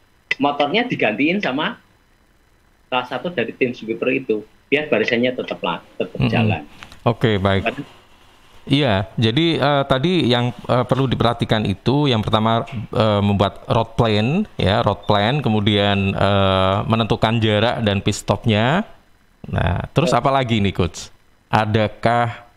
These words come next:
Speaker 2: eh, hal-hal lain lagi atau memang sudah cukup ini su-, eh, saja atau bagaimana?
Speaker 1: Nah, kalau sudah persiapan ini sudah,
Speaker 2: Mm-hmm.
Speaker 1: sudah cukup. Ya, ini kan persiapan sebelum berangkat, ya, Mas.
Speaker 2: Mm-hmm.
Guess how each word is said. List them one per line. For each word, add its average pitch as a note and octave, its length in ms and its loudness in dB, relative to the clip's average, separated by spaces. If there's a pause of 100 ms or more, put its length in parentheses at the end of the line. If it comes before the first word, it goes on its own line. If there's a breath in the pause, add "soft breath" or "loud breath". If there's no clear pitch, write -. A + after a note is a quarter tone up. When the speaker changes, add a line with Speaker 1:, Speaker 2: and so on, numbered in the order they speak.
(180)
Speaker 2:
eh, G#2 160 2
hal-hal G#2 340 2
lain G#2 220 2
lagi G#2 320 2
atau A2+ 240 2
memang G#2 320 0
sudah G#2 480 2
cukup G#2 260 0
ini F#2+ 220 2
su-, - 160 -4 (160)
eh, G2+ 240 0
saja G#2 480 0
atau G#2+ 80 2
bagaimana? F#2+ 480 2 (880)
Speaker 1:
Nah, E3 240 0
kalau G#3+ 160 0
sudah A3 240 0
persiapan A3+ 480 0
ini A3+ 160 2
sudah, E3+ 560 -2
Speaker 2:
Mm-hmm. A#2 320 2
Speaker 1:
sudah D#3 240 0
cukup. - 160 -8 (400)
Ya, A#2 160 0
ini D#3 240 0
kan A3 160 -2
persiapan E3+ 560 -2 (720)
sebelum D#3 240 -2
berangkat, C3 480 -2
ya, A#2+ 60 2
Mas. A#2 100 2
Speaker 2:
Mm-hmm. A#2 320 2